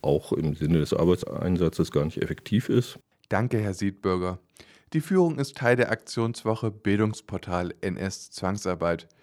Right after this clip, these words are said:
Speaker 2: Die berichtet über die dreizehn Millionen Zwangsarbeiter, die die Nationalsozialisten eingesetzt haben. Was das Bildungsportal zeigt, das sagt mir Arndt Kohlmann von der Dauerausstellung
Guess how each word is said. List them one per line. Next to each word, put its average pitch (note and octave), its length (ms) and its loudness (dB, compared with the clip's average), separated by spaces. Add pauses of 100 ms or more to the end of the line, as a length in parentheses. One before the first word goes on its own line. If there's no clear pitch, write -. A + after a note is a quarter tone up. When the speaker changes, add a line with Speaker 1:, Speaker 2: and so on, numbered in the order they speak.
(280)
Speaker 2:
Die D3 80 -2
berichtet B2+ 500 0
über G#2 160 0
die G2 140 -4
dreizehn A2+ 440 -2
Millionen G2 420 0
Zwangsarbeiter, A#2+ 760 -2
die G2+ 160 -4
die F#2 140 -6
Nationalsozialisten F#2+ 1200 -6
eingesetzt F#2+ 680 -4
haben. F2 320 -6 (140)
Was A#2 240 0
das C#3 180 2
Bildungsportal B2 760 0
zeigt, A#2+ 420 -6 (300)
das - 180 -6
sagt B2+ 300 0
mir A2 140 -4
Arndt G#2 200 0
Kohlmann A2 400 0
von A#2+ 220 -2
der G2+ 100 4
Dauerausstellung A2 840 0